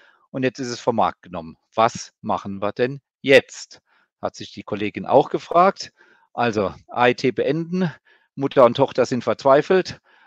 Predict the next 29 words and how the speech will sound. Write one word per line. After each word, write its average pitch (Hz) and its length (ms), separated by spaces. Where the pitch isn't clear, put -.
ähm, 123 400
die 113 220
nehmen 117 300
weiter 110 220
Symptomatika 135 960
oder 160 560
nochmal 165 260
einen 170 60
Präparatewechsel 156 1080
oder 160 460
jetzt 127 460
aber 107 220
doch - 220
die - 120
Cortisonspritze, 151 1500
weil 110 160
die 107 220
Tochter 120 340
leidet, 143 440
auch - 180
wenn's 117 200
gegen 120 200
die 110 60
Leitlinie 139 580
ist, - 260
wir 110 80
müssen 107 240
was 95 180
tun, 240 340